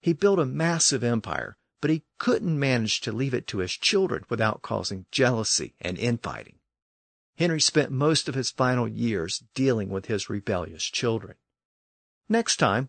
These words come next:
we'll look at the end of Henry's reign, and we'll finally get to the next major work in the English language, a biblical interpretation called the Ormulum.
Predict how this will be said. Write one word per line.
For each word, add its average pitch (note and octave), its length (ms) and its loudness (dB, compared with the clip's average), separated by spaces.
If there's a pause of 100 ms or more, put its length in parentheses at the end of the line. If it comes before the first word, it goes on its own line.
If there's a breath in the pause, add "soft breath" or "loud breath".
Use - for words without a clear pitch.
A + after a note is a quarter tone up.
we'll E3 200 0
look F#3 160 2
at G3 100 -4
the - 220 -6
end D3 240 2
of A2 100 -4
Henry's G#2+ 420 -4
reign, F2+ 360 -2 (640)
and F#3 140 4
we'll F#3+ 160 8
finally G#3+ 500 0
get C#3+ 180 -2
to C#3+ 100 -4
the B2 100 -4
next B2+ 460 -2
major B2+ 460 -2
work G#2+ 500 -2
in A#2 160 -2
the A2+ 100 -2
English G#2+ 460 -2
language, - 540 -8 (500)
a B2+ 120 -2
biblical F3 560 0
interpretation A2+ 1000 -2
called G#2+ 380 0 (120)
the A#2 200 -2
Ormulum. G2+ 540 0